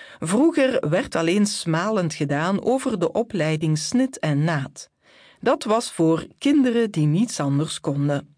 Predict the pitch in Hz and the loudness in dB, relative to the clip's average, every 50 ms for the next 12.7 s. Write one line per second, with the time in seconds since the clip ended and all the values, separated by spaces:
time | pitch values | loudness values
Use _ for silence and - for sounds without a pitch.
0 | _ _ _ _ _ _ _ _ _ _ - - - - - - - 214 254 269 | _ _ _ _ _ _ _ _ _ _ -20 -20 -20 -20 -8 0 2 4 4 6
1 | 269 262 226 208 196 208 226 254 254 - - - 175 156 160 160 151 147 143 143 | 6 4 4 4 4 4 2 2 0 0 0 0 0 0 2 2 2 2 2 2
2 | 175 185 202 220 214 196 175 165 156 156 151 147 151 156 165 196 208 185 160 151 | 2 2 0 0 0 0 0 0 2 0 0 2 2 4 4 4 2 2 2 0
3 | 147 185 240 247 - - 190 202 180 160 175 175 170 - - 170 185 247 285 247 | 0 0 0 -2 -2 -2 -2 0 0 0 0 -2 -2 -2 0 0 2 2 2 2
4 | 180 160 143 147 156 147 135 147 190 262 - - 240 254 233 - 202 208 262 302 | 2 0 0 0 -2 -2 0 0 0 -2 -2 -4 -4 -4 -4 -2 -2 -2 -2 -2
5 | - - 156 - - - - - - 254 220 151 139 - - - - - _ _ | -2 -2 -2 -2 -4 -6 -8 -6 -4 -2 -2 -2 -4 -6 -10 -16 -16 -18 _ _
6 | _ _ _ _ _ _ _ _ - - 262 262 240 175 151 143 143 - - 151 | _ _ _ _ _ _ _ _ -4 0 2 2 4 4 2 2 0 -2 -2 0
7 | 147 147 156 - - - - - - - - 240 185 160 202 233 262 269 269 240 | 0 0 -2 -6 -12 -20 -20 -16 -6 -2 -2 0 0 2 2 2 2 2 2 2
8 | - - 226 233 226 214 - 196 180 180 180 185 180 170 175 170 160 165 156 - | 2 2 2 2 2 0 0 0 0 0 0 0 -2 0 0 0 0 0 0 0
9 | - 151 156 175 202 220 220 160 151 143 139 139 143 143 - 180 185 190 165 156 | -2 -2 -2 -2 -2 -2 -2 -2 -2 -2 -4 -4 -6 -6 -4 -2 -2 0 0 0
10 | 156 160 196 233 277 277 - - - - - 160 - 160 151 143 143 147 - - | 0 2 2 2 2 0 -2 -12 -18 -18 -14 -8 -6 -4 -2 -2 -2 -4 -2 0
11 | 180 190 185 - - 165 165 160 160 165 165 160 - 233 240 247 226 175 156 - | 0 0 0 0 -2 -2 -2 0 0 0 -2 -2 -2 -4 -2 -2 -2 -2 -2 -2
12 | 165 147 143 143 143 - 156 147 143 160 214 262 - - | -2 -2 -2 -4 -4 -2 -2 -2 0 -2 -4 -4 -6 -10